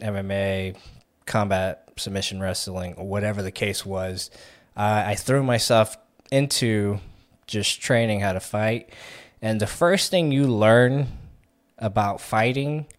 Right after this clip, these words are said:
is that everything you thought you knew, you didn't know. Like, uh,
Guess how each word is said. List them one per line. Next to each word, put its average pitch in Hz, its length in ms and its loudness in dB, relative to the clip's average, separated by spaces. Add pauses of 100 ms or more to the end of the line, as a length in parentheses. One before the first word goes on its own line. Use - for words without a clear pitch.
(640)
is 110 240 -2
that 113 260 4
everything 143 540 2
you 120 100 2
thought 113 500 0
you 117 200 -2
knew, 120 540 0 (800)
you 110 240 -4
didn't 92 420 -6
know. 87 420 -8 (1400)
Like, 120 380 4
uh, 117 520 6